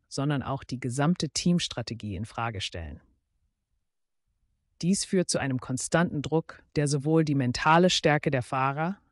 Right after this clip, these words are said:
als auch die Effizienz und Zielstrebigkeit der gesamten Crew auf die Probe stellt. Letztlich ist die Saison zweitausendvierundzwanzig mit ihren zweiundzwanzig Rennen ein aufregendes Spektakel, das sowohl die mechanischen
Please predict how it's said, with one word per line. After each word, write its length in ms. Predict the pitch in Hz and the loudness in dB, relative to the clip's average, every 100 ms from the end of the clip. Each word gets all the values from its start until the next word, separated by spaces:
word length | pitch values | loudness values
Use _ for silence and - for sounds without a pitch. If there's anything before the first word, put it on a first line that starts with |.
| _ | _
als 220 | 143 143 | -6 -4
auch 120 | 139 | -6
die 220 | - 131 - | -6 -10 -8
Effizienz 840 | 123 123 - - 151 185 - - _ | -6 -6 -4 0 2 2 0 -8 _
und 200 | 127 110 | -8 -6
Zielstrebigkeit 960 | - 196 196 - 156 147 - 151 147 | 0 2 2 0 0 0 -4 -4 -2
der 100 | - | -4
gesamten 460 | 113 113 127 143 143 | -6 -4 -4 -4 -8
Crew 400 | - 147 151 160 - _ | -8 -6 -4 -4 -8 _
auf 180 | 123 - | -12 -8
die 100 | 113 | -12
Probe 340 | - 113 98 | -10 -10 -8
stellt. 520 | 92 - 85 - - _ _ _ _ _ _ _ _ _ - | -10 -10 -12 -14 -18 _ _ _ _ _ _ _ _ _ 2
Letztlich 640 | 180 214 - 233 226 - | 4 4 2 0 0 0
ist 160 | 151 | -4
die 80 | 151 | -4
Saison 440 | 135 131 147 165 190 | -2 0 2 4 2
zweitausendvierundzwanzig 1500 | - 160 170 151 143 131 - 156 147 139 139 131 - 127 | 4 2 2 0 0 -2 -2 0 0 -2 -2 -2 -4 -6
mit 140 | 127 120 | -6 -6
ihren 260 | 139 117 | -6 -6
zweiundzwanzig 840 | 110 - 143 160 - 147 139 120 - | -6 0 2 2 0 -4 -4 -6 -4
Rennen 300 | 127 135 135 | -2 -2 -2
ein 200 | 117 117 - | -4 -8 -2
aufregendes 680 | 147 165 - 151 143 127 | 0 0 0 0 0 -2
Spektakel, 720 | - 120 - 135 127 - 90 - _ _ _ | -2 -6 -2 -2 -2 -6 -10 -12 _ _ _
das 180 | 120 | -6
sowohl 300 | - 135 151 | -4 0 0
die 100 | 147 | 2
mechanischen 840 | 120 117 - 160 190 190 180 180 | -2 -2 2 4 6 4 2 -2